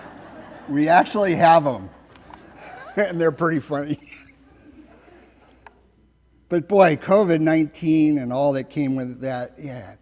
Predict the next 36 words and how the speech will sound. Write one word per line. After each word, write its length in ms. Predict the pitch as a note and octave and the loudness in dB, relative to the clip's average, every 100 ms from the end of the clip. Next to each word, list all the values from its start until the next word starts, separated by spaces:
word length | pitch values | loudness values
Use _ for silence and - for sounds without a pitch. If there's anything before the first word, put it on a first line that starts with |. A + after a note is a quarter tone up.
| _ | _
threw 320 | - E3+ D#3 | -10 -6 -4
us 160 | - - | -6 -6
off 300 | C3+ C3 G#2 | -6 -6 -8
our 80 | |
game, 340 | F#2+ B2 C3+ G#2+ | -8 -8 -6 -6
didn't 200 | B2+ C#3 | -6 -2
it? 200 | D3 D#3 - | -2 -4 -10
And 140 | C3 | -8
as 140 | C3 | -8
a 80 | B2 | -10
church, 720 | G#2 - A3+ B3 B2+ - - D3+ | -12 -10 -4 -4 -4 -8 -16 -10
really, 520 | D3 F#3 D#3 B2 - | -6 -2 -2 -4 -6
it 120 | D3+ | -8
was 180 | D3 B2 | -6 -8
just 240 | D3 - | -10 -12
covid 420 | - F3 F#3+ F3+ D3 | -10 -10 -8 -8 -8
on 160 | B2+ | -8
top 400 | - D3 D3+ C#3+ - | -10 -10 -8 -10 -12
of 260 | C3+ A2 _ _ _ - | -12 -12 _ _ _ -12
a 80 | D#3 | -6
number 420 | D#3 A3+ C4 A#3 | -6 -6 -6 -6
of 180 | G3 D#3 - _ - | -8 -12 -20 _ -20
hard 300 | - F#3+ G3+ | -6 -4 -4
years 680 | F3 F3+ D#3+ G2+ - - _ _ | -4 -6 -6 -8 -18 -20 _ _
through 180 | - D#3 | -12 -10
a 60 | D3 | -10
tough 420 | - F3+ F#3 - | -8 -8 -8 -10
pastoral 500 | E3 D#3 - D3 C#3 | -8 -8 -8 -10 -8
transition. 680 | - C3+ A#2+ B2+ - A2 F2+ _ _ _ _ _ _ _ _ _ _ _ _ _ - B2+ | -8 -8 -8 -10 -10 -14 -14 _ _ _ _ _ _ _ _ _ _ _ _ _ -14 -2
Giving 340 | D3+ G3 F#3 | 0 0 -2
was 180 | F3+ D#3 | -4 -4
down, 440 | E3+ E3 E3 D#3+ | -4 0 0 0
worship 340 | D3 F#3 F#3+ D#3+ | 0 -4 -6 -10
attendance 440 | D3 F3 E3 D#3+ | -8 -4 -4 -4
was 140 | D#3 C3 | -8 -10
down. 520 | D3 D3 D3 C#3+ | -8 -8 -8 -10